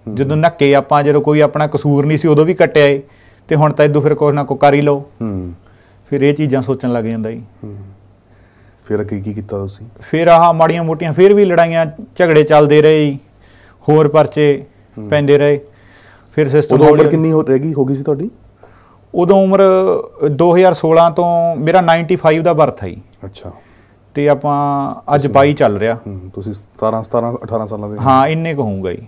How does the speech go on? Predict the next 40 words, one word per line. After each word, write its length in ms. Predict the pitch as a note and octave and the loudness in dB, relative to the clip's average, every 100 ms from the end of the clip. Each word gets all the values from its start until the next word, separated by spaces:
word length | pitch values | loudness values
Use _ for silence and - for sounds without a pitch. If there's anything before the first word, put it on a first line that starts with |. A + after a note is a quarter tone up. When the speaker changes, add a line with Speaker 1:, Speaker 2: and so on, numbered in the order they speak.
| - | -16
Speaker 1:
ਹੂੰ। 280 | F2+ E2 D#2+ D#2+ F2+ _ _ _ _ _ _ _ _ - | -16 -16 -20 -20 -20 _ _ _ _ _ _ _ _ -16
Speaker 2:
ਹਾਂ, 220 | F#2+ E2+ - - - _ | -14 -14 -16 -20 -20 _
ਇੰਨੀ 240 | C3+ C3+ C3+ | -8 -6 -6
ਕੁ 100 | B2+ | -6
ਉਮਰ 160 | G#2+ | -8
ਸੀ 160 | G2 F2+ | -10 -14
ਉਦੋਂ 160 | F2+ | -14
Speaker 1:
ਹੂੰ। 80 | F#2 | -14
Speaker 2:
ਮੇਰੀ। 140 | F2 G2 _ _ | -14 -18 _ _
Speaker 1:
ਤਾਂ 80 | A2+ | -6
ਅਠਾਰਾਂ 300 | A2+ A#2+ A#2+ | -4 -4 -4
ਸਾਲ 320 | A#2 A#2 A2 | -2 -2 -2
ਦੀ 100 | G#2+ | -4
ਉਮਰ 240 | A2 G#2+ G#2 | -6 -6 -4
ਦੇ 140 | G#2+ | -4
ਵਿੱਚ 560 | G2+ G#2 G2+ G#2+ G#2 A2 - - - _ _ _ _ - | -4 -6 -6 -6 -6 -6 -14 -20 -20 _ _ _ _ -14
ਇੱਕ 140 | G2 | -10
ਨੌਜਵਾਨ 500 | G#2 G2+ G2 G#2 G#2 | -6 -6 -6 -6 -8
ਜੇਲ੍ਹ 240 | F#2+ G#2 | -6 -8
ਕੱਟ 220 | G#2 A2+ G#2 | -6 -6 -6
ਆਉਂਦਾ 360 | G2+ G2 G2 | -8 -8 -10
ਹੈ। 60 | G2 B2 | -10 -10
Speaker 2:
ਹਾਂਜੀ, 260 | A2 G#2 | -8 -8
ਹਾਂਜੀ। 200 | G2+ G2 | -8 -8
Speaker 1:
ਉਹ 100 | G2 - | -10 -4
ਹਾਰਡ 200 | G2+ G2 | -4 -2
ਟਾਈਮ 280 | G#2+ G#2 G#2 | -6 -6 -6
ਦੇਖਿਆ 280 | G2+ G2+ | -8 -8
ਹੁੰਦਾ 200 | F#2+ F2+ | -10 -8
ਹੈ। 140 | F#2 F#2+ | -10 -10
Speaker 2:
ਹਾਂਜੀ, 260 | B2 A2 G#2+ | -10 -8 -8
ਹਾਂਜੀ। 120 | G#2 | -10
Speaker 1:
ਬਾਹਰ 240 | G2+ G#2+ A2 | -4 -2 -2
ਆਉਂਦਾ 280 | G2+ F#2 | -6 -10
ਹੈ। 180 | F#2 G2 - _ _ _ F#2+ | -10 -14 -20 _ _ _ -8
ਬਾਹਰ 200 | G#2+ A2+ | -4 -4
ਆ 80 | |
ਕੇ 140 | G#2 G#2+ | -6 -8
ਫਿਰ 220 | - A2 | -8 -10
ਕੀ 280 | G#2 A2+ | -8 -10